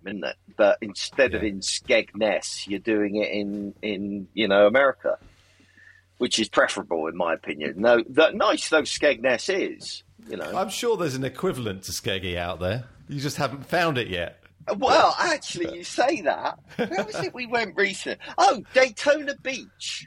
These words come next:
Speaker 1: right? You know,
Speaker 2: Right.
Speaker 1: the, you think Daytona Beach, ooh, so we actually went there, and it,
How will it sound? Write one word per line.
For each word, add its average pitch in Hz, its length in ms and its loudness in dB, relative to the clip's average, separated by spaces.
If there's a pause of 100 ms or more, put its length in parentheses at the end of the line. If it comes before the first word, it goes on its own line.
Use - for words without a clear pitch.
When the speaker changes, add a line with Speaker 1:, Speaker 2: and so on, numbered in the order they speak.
Speaker 1:
right? 113 440 0 (460)
You 240 100 -4
know, - 140 4
Speaker 2:
Right. - 120 -8 (200)
Speaker 1:
the, 226 200 -6 (120)
you 214 220 -6
think 240 380 -2 (120)
Daytona 135 760 0
Beach, 120 540 -6
ooh, 120 460 0
so 147 260 2 (360)
we 220 80 4
actually 247 280 2
went 226 160 4
there, 156 140 6
and 143 120 2
it, - 120 -4